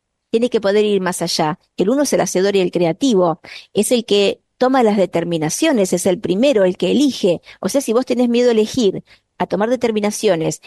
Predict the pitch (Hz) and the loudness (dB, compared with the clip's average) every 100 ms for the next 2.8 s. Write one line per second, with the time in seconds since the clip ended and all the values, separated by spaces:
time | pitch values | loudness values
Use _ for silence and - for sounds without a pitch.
0 | - - 180 202 285 240 190 196 170 165 | -8 0 2 2 0 -2 -2 0 2 2
1 | 170 202 _ _ _ 294 320 320 - 208 | 0 -4 _ _ _ -4 -2 -2 -2 0
2 | 226 226 - 175 240 302 - | 0 -2 -2 -2 0 0 -4